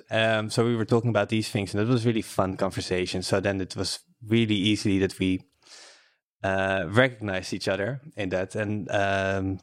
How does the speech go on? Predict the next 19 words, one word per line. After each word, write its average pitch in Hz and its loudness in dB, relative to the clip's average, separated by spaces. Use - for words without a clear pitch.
Tristan, 107 2
after 95 -2
the 92 0
school, 101 -2
came 98 -2
up 95 -2
and 98 0
he - -2
said, 92 0
like, 98 0
"Yeah, 139 4
we, 107 -4
we 117 0
really 120 2
wanna 98 2
do 120 4
this. 117 0
And, 101 -2
um, 98 -2